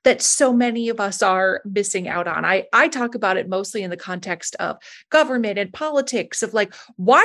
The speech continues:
do we all ju-, just need to exist in a perpetual state of rage? Like, this is not helpful. This is not healthy. If you think the world is falling apart, maybe we should step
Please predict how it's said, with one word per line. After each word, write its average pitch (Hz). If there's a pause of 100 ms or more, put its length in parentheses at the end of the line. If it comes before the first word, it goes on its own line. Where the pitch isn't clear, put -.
do 539
we 480
all 440
ju-, 311
just 349
need 392
to 320
exist 247
in 415
a 330
perpetual 277
state 277
of 262
rage? 196 (480)
Like, 277
this 381
is 508
not 370 (300)
helpful. 427
This -
is 311
not 208
healthy. 220 (600)
If 233
you 294
think 339
the 277
world 302
is 339
falling 339
apart, 320
maybe 320
we 392
should 214
step 302